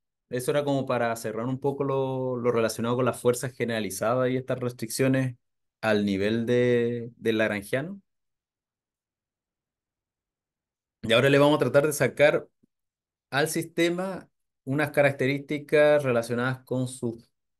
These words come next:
propiedades de simetría, sus co-, leyes de conservación. Entonces, en este caso, vamos a introducir lo que son los momentos generalizados, que los momentos generalizados básicamente,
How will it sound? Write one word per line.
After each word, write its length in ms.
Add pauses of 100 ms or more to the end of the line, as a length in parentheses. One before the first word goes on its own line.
(180)
propiedades 420
de 100
simetría, 500
sus 200
co-, 200
leyes 280
de 100
conservación. 760 (680)
Entonces, 240
en 80
este 180
caso, 420 (540)
vamos 240
a 20
introducir 320
lo 120
que 80
son 180
los 200
momentos 460
generalizados, 800 (140)
que 80
los 120
momentos 280
generalizados 440
básicamente, 800